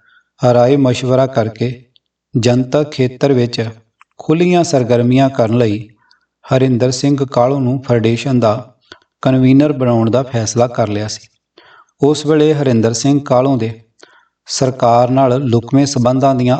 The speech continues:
ਅਫਵਾਹਾਂ ਚੱਲ ਰਹੀਆਂ ਸਨ, ਪਰ ਭਾਈ ਦਲਬੀਰ ਸਿੰਘ ਨੇ ਕਾਹਲੋਂ ਨੂੰ ਸਾਹਮਣੇ ਬਿਠਾ ਕੇ ਪੂਰੀ ਪੁੱਛ ਪੜਤਾਲ ਕਰਨ ਤੋਂ ਬਾਅਦ ਹੀ ਇਹ ਫੈਸਲਾ ਕੀਤਾ ਸੀ। ਉਸ ਉਪਰੰਤ ਭਾਈ ਦਲਬੀਰ ਸਿੰਘ ਦੇ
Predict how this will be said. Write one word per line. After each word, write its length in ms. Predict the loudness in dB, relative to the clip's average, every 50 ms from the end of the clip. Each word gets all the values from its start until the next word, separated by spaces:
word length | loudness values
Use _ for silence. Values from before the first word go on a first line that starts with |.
| -4 -8
ਅਫਵਾਹਾਂ 460 | -6 -2 0 0 2 2 0 0 -2
ਚੱਲ 220 | -2 -2 -4 -2
ਰਹੀਆਂ 240 | -2 -2 -4 -2 -4
ਸਨ, 200 | -6 -8 -12 -14 -16 -18 _ _ _ _ _ _ _ _
ਪਰ 120 | -2 -2
ਭਾਈ 320 | 0 0 -2 -2 0 -2 -2
ਦਲਬੀਰ 460 | -2 0 -2 -2 -2 0 0 0 0
ਸਿੰਘ 240 | 0 -2 0 0 2
ਨੇ 160 | 2 0 0
ਕਾਹਲੋਂ 320 | 0 0 0 2 2 2 0
ਨੂੰ 200 | -2 -4 -6 -10 -16 _ _ _ _ _ _ _ _
ਸਾਹਮਣੇ 460 | -6 -2 0 2 2 2 2 2 2
ਬਿਠਾ 380 | 0 -2 -4 -4 -2 -2 -2 -2
ਕੇ 180 | -2 -2 -4
ਪੂਰੀ 340 | -4 -2 0 0 2 2 2
ਪੁੱਛ 320 | 0 0 -2 -2 -2 -4 -4
ਪੜਤਾਲ 480 | -4 -2 -2 0 0 0 2 2 0
ਕਰਨ 300 | -2 -2 -2 -2 0 -2
ਤੋਂ 180 | -2 -2 -2 0
ਬਾਅਦ 300 | 0 2 2 2 0 -2
ਹੀ 160 | -4 -6 -8 -10 -14 _ _ _ _ _ _ _
ਇਹ 100 | -2 -2
ਫੈਸਲਾ 480 | 0 0 0 -2 0 0 0 -2 -2 -2
ਕੀਤਾ 360 | -2 -4 -4 -4 -2 -2 -4
ਸੀ। 200 | -4 -4 -8 -12 -14 _ _ _ _ _ _ _ _ _ _ _ _ _ _ _ _ _ -20 -20 -20 -20 -20 -20 -20 _ _ _ -20 -20 _ 0
ਉਸ 240 | 0 0 2 0 0
ਉਪਰੰਤ 440 | -2 -2 0 -2 -2 -2 -2 -4 -4
ਭਾਈ 320 | -2 0 0 0 -2 -2
ਦਲਬੀਰ 440 | -2 -2 -2 -2 0 0 0 0 0
ਸਿੰਘ 260 | -2 -2 0 0 0
ਦੇ 180 | 0 0 -2